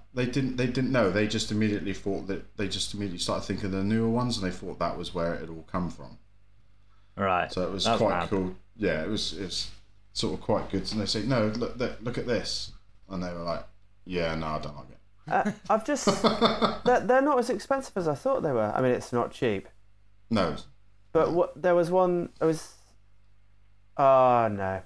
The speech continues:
Speaker 3: No, it's not. I've been misled. It's nineteen seventy-three, so that's the, the model that replaced it, yeah. Okay, maybe they are quite expensive. I've changed my mind.
Speaker 1: I was gonna say, 'cause I
Speaker 3: That, that one went for a hundred and seventy-six thousand, and it's not the one that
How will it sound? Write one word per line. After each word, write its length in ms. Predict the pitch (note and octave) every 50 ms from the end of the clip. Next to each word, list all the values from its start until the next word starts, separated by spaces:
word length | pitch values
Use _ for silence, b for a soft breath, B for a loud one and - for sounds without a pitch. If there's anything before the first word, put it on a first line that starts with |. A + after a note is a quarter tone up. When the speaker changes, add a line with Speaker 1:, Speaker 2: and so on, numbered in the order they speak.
| - -
Speaker 3:
No, 140 | A#2+ B2 A#2+ -
it's 160 | - - -
not. 320 | A2 A2 A2 - - - - - -
I've 180 | - G#2 A2 -
been 180 | A#2+ A2+ A2+ A#2+
misled. 440 | A#2+ A2+ - - B2 A#2 A2 G#2
It's 160 | G2+ - - B2+
nineteen 280 | B2 A#2+ A2 B2 A2
seventy-three, 600 | G#2 - A2 G#2 G2+ A2 G#2+ - - B2 A2+ G2+ F#2+
so 140 | - A#2+
that's 160 | A#2 - - -
the, 400 | - A2 G#2+ G#2+ G#2 G2+ - - - - - - - - - - - - - - - - - - - - - - - - - -
the 60 | A2+
model 200 | A2+ A2 A2 G#2+
that 80 | D2+
replaced 400 | D2+ - - G#2 G2 F#2+ - -
it, 120 | - - -
yeah. 280 | F#2+ G2 E2 - G#2 - - -
Okay, 220 | C#3 C3 A#2+ A2 A2
maybe 240 | A2 A#2 A#2 B2
they 140 | G#2+ A2+ G2+
are 120 | G2 G2 G2
quite 220 | - - D#2 C#2
expensive. 420 | - - - F#2+ F#2+ - G#2+ G#2+
I've 140 | A2+ A2 A2+
changed 200 | - A#2+ G#2+ G2+ G#2+
my 60 | G2+
mind. 180 | F#2+ F#2 F2+ - - - - - - - - - - -
Speaker 1:
I 40 | G#2
was 100 | F2+ F#2
gonna 120 | F#2 F2+
say, 300 | - - G#2 F#2 E2+ D#2+
'cause 360 | - F2+ F2 - - - - -
I 120 | G2 G2+
Speaker 3:
That, 220 | G2 D3 - - - -
that 120 | - D3 B2
one 100 | D3 D3
went 180 | C#3+ C3 B2
for 120 | - C#3+ B2+
a 40 | A#2+
hundred 180 | A#2+ A#2+ A#2 A2+
and 80 | A2 G#2+
seventy-six 580 | A2 - A2+ D2+ E2 - - - - - - -
thousand, 420 | G#2 F#2+ F#2+ F#2+ F#2+ G#2+ G2 F#2+ - G#2
and 120 | G#2 G#2
it's 220 | - - - -
not 220 | B2 A2 - - - - - -
the 60 | - A2
one 200 | G#2+ G#2 G2+ G2+
that 200 | G#2 - -